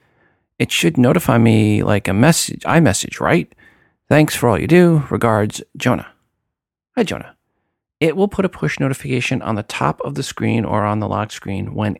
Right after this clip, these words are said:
any message is replied to in that email string. This is not, repeat, not a notification for when it is read.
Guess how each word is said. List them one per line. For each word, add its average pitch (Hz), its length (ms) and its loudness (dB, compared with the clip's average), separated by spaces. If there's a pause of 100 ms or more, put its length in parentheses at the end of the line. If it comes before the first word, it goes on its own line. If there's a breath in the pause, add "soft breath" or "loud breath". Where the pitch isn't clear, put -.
(180)
any 160 360 2
message 110 500 -2
is 107 240 -4
replied 113 480 -2
to 98 300 -4
in 107 280 0
that 92 380 -2
email 104 340 -2
string. - 340 -14 (240)
This - 300 -4
is 117 360 -2 (140)
not, 117 540 2
repeat, - 460 -6
not 110 500 2
a 104 40 0
notification 113 720 0
for - 140 -2
when 95 220 -2
it - 160 -6
is 117 120 -2
read. - 420 -4